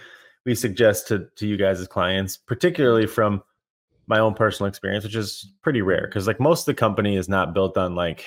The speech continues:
things that I've done or things that I find to be successful so much as the things that we could possibly do that could improve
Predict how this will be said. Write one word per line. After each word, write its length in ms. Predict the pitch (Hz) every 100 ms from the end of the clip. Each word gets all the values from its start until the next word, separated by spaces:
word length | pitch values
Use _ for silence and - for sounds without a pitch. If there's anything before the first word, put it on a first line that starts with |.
| - - _ _ _ _ _ _ _
things 280 | 117 107 92
that 120 | 95
I've 220 | 90 87
done 200 | 90 87
or 140 | 85 85
things 240 | 101 92
that 80 | 85
I 100 | 78
find 220 | 82 85 82
to 40 |
be 140 | 85 85
successful 560 | - - 110 - 101
so 160 | - 98
much 220 | 92 -
as 140 | 90 -
the 80 |
things 300 | 85 98 95 - - - _
that 100 | 110
we 180 | 107 170
could 180 | 139 113
possibly 540 | - 170 160 120 104
do 220 | 90 92 95
that 180 | 95 -
could 200 | 95 -
improve 480 | 95 90 107 98